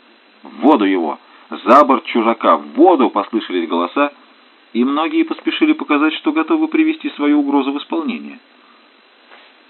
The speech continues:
Но в это мгновение из толпы стремительно выскочили два матроса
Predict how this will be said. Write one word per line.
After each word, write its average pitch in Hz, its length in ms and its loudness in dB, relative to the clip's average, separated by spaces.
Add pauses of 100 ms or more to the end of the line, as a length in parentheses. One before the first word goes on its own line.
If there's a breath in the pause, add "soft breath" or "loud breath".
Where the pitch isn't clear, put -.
(320)
Но 101 160 -2
в 117 40 4
это 135 160 0
мгновение 110 500 2
из - 60 -16
толпы 101 400 0
стремительно 98 540 -4
выскочили 90 420 -4
два 90 200 0
матроса 87 500 -4